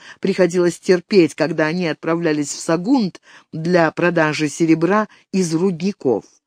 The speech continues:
Алорко успокоил своих. «Это мой брат», — сказал он на местном наречии.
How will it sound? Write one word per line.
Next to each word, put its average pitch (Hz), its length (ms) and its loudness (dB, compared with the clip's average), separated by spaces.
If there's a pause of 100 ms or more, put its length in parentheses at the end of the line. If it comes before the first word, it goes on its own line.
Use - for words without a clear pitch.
(300)
Алорко 302 400 4
успокоил 156 640 2
своих. 151 460 -2 (240)
«Это 190 300 0
мой 220 220 2
брат», — 208 400 0
сказал 139 500 -2
он 180 220 0
на 151 100 -4
местном 143 420 -6
наречии. 131 680 -2